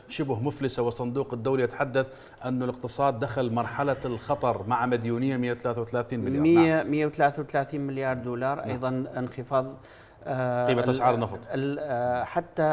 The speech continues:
Speaker 2: الاحتياطي النقدي العراقي
Speaker 1: مم.
Speaker 2: انخفض إلى أقل من، آه، من أربعين مليار، وربما رقم أقل،
Speaker 1: خمسة وأربعين
Speaker 2: يعني من هذا
Speaker 1: مليار،
Speaker 2: السنة.
Speaker 1: محافظ البنك المركزي تحدث.
Speaker 2: هذا ف-،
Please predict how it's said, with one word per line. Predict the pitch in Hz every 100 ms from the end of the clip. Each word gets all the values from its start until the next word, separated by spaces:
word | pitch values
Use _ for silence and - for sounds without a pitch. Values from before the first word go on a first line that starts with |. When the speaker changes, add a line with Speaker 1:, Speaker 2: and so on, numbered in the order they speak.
| 143 - 120
Speaker 2:
الاحتياطي | 113 117 127 - - 147 147 143
النقدي | 135 131 117 110 107
العراقي | 104 90 113 113 - 104
Speaker 1:
مم. | 131 90 - - 123
Speaker 2:
انخفض | - 135 135
إلى | 131 123
أقل | 117 113 127
من، | 127 127 123 120
آه، | 117 117 113
من | 120 123
أربعين | 120 123 113 123
مليار، | 120 120 117
وربما | 107 104 104 104 104 110 113 117 120 117 - 73 113
رقم | 123 131 113
أقل، | 110
Speaker 1:
خمسة | - 113 156
وأربعين | 143 143 160
Speaker 2:
يعني | 123
من | 135
هذا | 131
Speaker 1:
مليار، | 117
Speaker 2:
السنة. | 110 110 113 113 110
Speaker 1:
محافظ | 123 139 127
البنك | 117 117
المركزي | 117 117 120 104
تحدث. | -
Speaker 2:
هذا | 147 135 120 -
ف-، | -